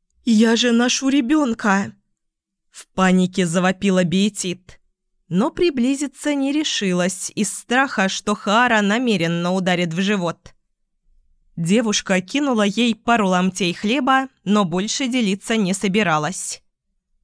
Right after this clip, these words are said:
«Можешь сдохнуть вместе с ним. Мне силы нужнее», — думала она, активно уплетая все до последней крошки.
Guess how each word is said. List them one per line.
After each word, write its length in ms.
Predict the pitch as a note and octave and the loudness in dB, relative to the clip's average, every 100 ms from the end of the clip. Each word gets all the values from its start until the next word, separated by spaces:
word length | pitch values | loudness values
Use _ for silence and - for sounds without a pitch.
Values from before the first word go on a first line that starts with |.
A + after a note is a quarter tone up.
| _ | _
«Можешь 600 | G3 G3+ F3+ F3+ F3 F3 | 0 4 6 4 2 -2
сдохнуть 760 | F3 E3+ D#3+ G#3+ - D#3+ - - | -2 -4 -2 -2 -2 -4 -4 -4
вместе 500 | F3+ F#3+ G3 - F#3+ | 2 2 2 0 -4
с 160 | - | -4
ним. 400 | E3+ D#3+ D#3 G3 - _ _ _ _ - | -4 -2 -4 -6 -12 _ _ _ _ 0
Мне 320 | G3+ A#3+ B3 | 2 2 0
силы 320 | - G#3 G3 | -2 0 2
нужнее», — 760 | F3+ F#3+ F3+ D#3+ D#3 D#3 E3 - _ _ _ _ _ _ _ | 2 2 0 -2 -2 -4 -6 -12 _ _ _ _ _ _ _
думала 580 | - D#3 F3 F3 F3 F#3 | -4 0 2 2 2 2
она, 380 | F#3 F3 E3+ C3 | 2 0 -2 -4
активно 520 | F#3 - - G#3+ F3+ | -8 -6 -4 0 2
уплетая 500 | F3 F3 F3+ G#3 F#3 | 0 0 0 2 0
все 280 | F3 - A3 | -2 -4 -2
до 120 | F#3+ | -2
последней 640 | F3 F3+ - F3+ F3 F#3 F#3+ | 0 -2 0 -2 0 0 -2
крошки. 680 | F#3+ E3+ - - D#3 G3+ | -2 -2 -4 -4 -4 -4